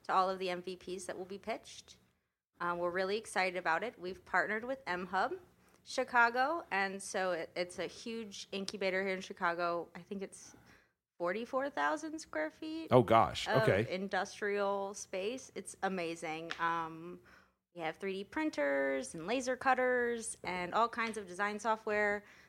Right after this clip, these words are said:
Speaker 1: that'll be, um, available for participants to use. So we're really excited about it.
Speaker 2: That's cool. So f-, Startup Weekend itself, for people that don't know,
Speaker 1: Right.
Speaker 2: um, is, is what? It's a fifty-four hour competition?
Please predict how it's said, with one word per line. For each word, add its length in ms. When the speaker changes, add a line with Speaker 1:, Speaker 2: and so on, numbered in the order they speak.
Speaker 1:
that'll 260
be, 560
um, 340
available 560
for 400
participants 720
to 100
use. 220
So 160
we're 160
really 180
excited 380
about 180
it. 80
Speaker 2:
That's 240
cool. 240
So 460
f-, 200
Startup 380
Weekend 300
itself, 400
for 80
people 280
that 200
don't 220
know, 280
Speaker 1:
Right. 200
Speaker 2:
um, 380
is, 500
is 200
what? 240
It's 120
a 60
fifty-four 580
hour 180
competition? 760